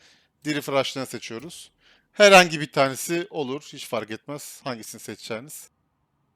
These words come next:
Aracı seçtikten sonra bizden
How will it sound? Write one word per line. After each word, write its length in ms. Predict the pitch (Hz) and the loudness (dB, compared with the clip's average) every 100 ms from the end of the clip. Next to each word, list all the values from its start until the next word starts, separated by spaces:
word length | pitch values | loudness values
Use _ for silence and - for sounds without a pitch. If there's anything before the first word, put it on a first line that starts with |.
| _ _ - - - | _ _ -20 -16 -6
Aracı 220 | 196 196 - | -2 -2 -4
seçtikten 1080 | - 190 - - - - - - - 208 | -2 -2 -2 -12 -14 -16 -16 -10 0 2
sonra 400 | 190 160 147 196 | 2 -4 -4 -6
bizden 260 | 165 175 | -4 -4